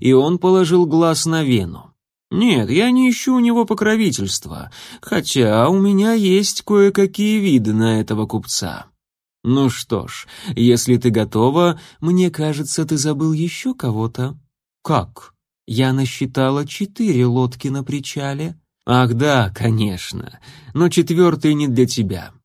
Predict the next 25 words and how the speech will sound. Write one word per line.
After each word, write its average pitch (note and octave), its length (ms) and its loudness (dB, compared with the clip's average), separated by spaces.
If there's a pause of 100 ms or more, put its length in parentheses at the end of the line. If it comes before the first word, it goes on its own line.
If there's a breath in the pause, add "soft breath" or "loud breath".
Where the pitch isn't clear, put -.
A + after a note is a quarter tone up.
(160)
Это D3+ 240 0
мой F3 220 4
личный A2+ 480 -2
гость, G2 560 -6 (220 loud breath)
человек C3+ 480 2
безграничного B2+ 920 2
таланта, B2 840 -2
добродетельно C3+ 840 2
хранящий D3 680 0
верность C3+ 480 0
жене, G#2 500 -2 (300 loud breath)
хотя D3 500 0
его A3 340 2
кисти G3+ 500 -2
и G#3+ 100 2
не G#3+ 160 0
терпится C3 580 0
запечатлеть B2+ 880 0
жемчужный C3 800 0
блеск B2+ 560 0 (200 loud breath)
на C#3 200 -2
коже C3+ 340 0
каждой C3 520 2
привлекательной A#2 800 2
женщины". - 720 -10